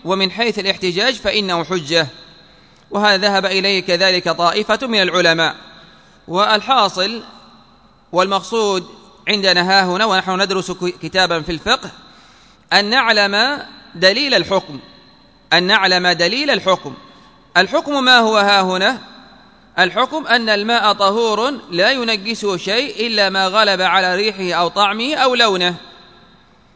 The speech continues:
ما دليل الحكم؟ دليل الحكم إما أن نقول للحكم دليلان، وإما أن نقول للحكم دليلا واحدا،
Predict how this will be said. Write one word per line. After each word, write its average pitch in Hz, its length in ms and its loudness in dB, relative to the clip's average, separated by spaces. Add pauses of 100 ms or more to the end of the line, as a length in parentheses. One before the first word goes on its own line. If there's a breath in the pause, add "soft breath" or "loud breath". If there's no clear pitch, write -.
(360)
ما 254 260 2
دليل 262 320 2
الحكم؟ 226 520 -2 (880 soft breath)
دليل 233 360 -2
الحكم 262 440 -2 (180)
إما 233 260 0
أن 226 80 -2
نقول 220 360 0
للحكم 208 460 0
دليلان، 196 680 2 (1200)
وإما 220 480 0
أن 208 100 -2
نقول 208 360 0
للحكم 214 420 -2
دليلا 220 540 2
واحدا، 151 460 0